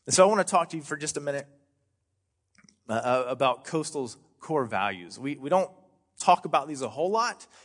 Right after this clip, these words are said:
You've probably heard these if you went to our We Are Coastal class, but this is something as a staff that we hold to, and it's something really that we hope that you as a congregation would hold to as well. So our four core values are this, and I'm only gonna really talk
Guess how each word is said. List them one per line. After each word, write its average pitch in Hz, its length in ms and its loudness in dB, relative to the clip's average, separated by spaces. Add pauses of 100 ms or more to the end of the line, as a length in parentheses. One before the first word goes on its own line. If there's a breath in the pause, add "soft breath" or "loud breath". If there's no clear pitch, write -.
You've 147 160 -6
probably 175 280 6
heard 156 240 -4
these 160 200 -4
if 139 160 -6
you 143 40 -10
went 139 140 -8
to - 80 -8
our 123 80 0
We 135 140 -4
Are 139 80 -4
Coastal 147 360 -8
class, 151 320 -2
but 131 140 -10
this 165 160 -8
is 156 80 -10
something 156 300 -8
as 120 120 -8
a 107 60 -10
staff 139 380 -6
that - 60 -14
we 123 100 -10
hold 127 260 -8
to, 135 180 -8 (240 loud breath)
and 143 80 -4
it's 147 120 2
something 190 340 -2
really 160 240 -2
that 123 160 -4
we 123 80 -8
hope 127 240 -8
that 113 160 -2
you 120 160 -10
as 117 100 -12
a 104 40 -14
congregation 120 680 -8
would 101 120 -16
hold 104 180 -12
to 107 140 -14
as 101 80 -18
well. 127 160 -2
So 120 140 -4
our 113 60 -2
four 170 240 -8
core 147 220 -6
values 117 380 -4
are 92 40 -10
this, 92 440 -6 (320 loud breath)
and 127 80 -2
I'm 135 100 -2
only 135 140 0
gonna 113 340 -8
really 123 160 -6
talk 113 320 -4